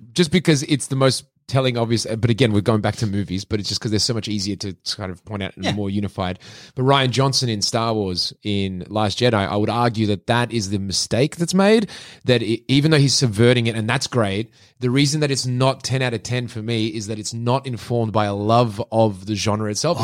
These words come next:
Speaker 1: is
Speaker 2: Ah.
Speaker 1: someone strolling in and saying, "I wanna tear this apart," but it's not someone who's strolling who's saying, "I love this whole franchise and I'm gonna tear it apart." And I think that's,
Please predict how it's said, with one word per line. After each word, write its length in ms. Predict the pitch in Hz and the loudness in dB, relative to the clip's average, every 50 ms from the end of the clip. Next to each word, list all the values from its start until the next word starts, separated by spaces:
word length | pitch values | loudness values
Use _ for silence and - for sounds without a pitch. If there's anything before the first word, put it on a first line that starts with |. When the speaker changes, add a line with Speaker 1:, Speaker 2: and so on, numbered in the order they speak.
| 123 123 127 | 4 4 4
Speaker 1:
is 60 | 123 | 4
Speaker 2:
Ah. 60 | 123 120 | 4 2
Speaker 1:
someone 200 | - - 135 127 | 0 0 -2 -2
strolling 520 | - - - - 139 135 127 123 120 120 | -4 -2 0 2 2 4 4 2 2 0
in 160 | 120 120 117 117 | 0 0 0 -2
and 100 | 110 107 | -4 -4
saying, 440 | - - 123 113 110 110 110 104 - - - - - - - - - - | -4 -4 -2 -2 -2 -2 -4 -6 -8 -12 -18 -20 -20 -20 -20 -14 -4 0
"I 160 | 127 131 131 127 | 2 4 4 4
wanna 200 | 127 131 127 120 | 2 0 -2 -2
tear 260 | - - 127 127 123 | -4 -4 -4 -4 -4
this 180 | 113 107 - | -4 -4 -6
apart," 480 | 107 - - 110 107 107 101 95 98 - - - - - - - | -4 -2 2 2 4 4 4 2 0 -4 -10 -20 -20 -18 -8 -6
but 80 | 139 127 | -4 -4
it's 80 | 131 | -2
not 100 | 151 143 | -2 -4
someone 180 | - 160 151 143 | -2 -2 -2 -2
who's 100 | 131 - | -4 -4
strolling 280 | - 143 131 127 123 | -2 -2 -2 -2 -2
who's 100 | 120 113 | -2 -2
saying, 240 | - - 117 117 110 - | -2 -2 -4 -4 -4 -4
"I 220 | 123 127 131 139 135 | -2 0 0 0 0
love 680 | 123 120 120 123 127 127 127 113 101 95 92 95 - - | 0 0 2 2 2 2 2 0 -4 -8 -12 -14 -16 -16
this 360 | 110 101 113 123 117 - - | -8 -4 -2 0 0 0 -2
whole 580 | 117 - - 120 123 117 117 113 110 104 92 - - - - _ _ _ | -4 -2 0 2 2 2 2 2 0 -2 -4 -8 -16 -20 -20 _ _ _
franchise 640 | - - 131 123 123 123 - - 110 107 104 - - _ | -4 -2 0 0 0 -2 -2 -2 -2 -2 -2 -4 -6 _
and 240 | - 131 131 135 131 127 | -2 -2 0 0 0 -2
I'm 100 | 120 113 | -2 -2
gonna 180 | 117 107 110 92 | -4 -4 -6 -4
tear 180 | - 113 98 | -4 -4 -4
it 60 | 95 | -4
apart." 320 | 92 82 - 90 80 73 73 _ _ _ _ _ - | -6 -6 -8 -8 -8 -10 -16 _ _ _ _ _ -8
And 140 | 117 113 113 | -8 -6 -4
I 120 | 110 113 104 | -4 -4 -4
think 200 | - - 151 127 | -2 -2 -2 0
that's, 240 | 151 139 131 - | 2 0 0 -2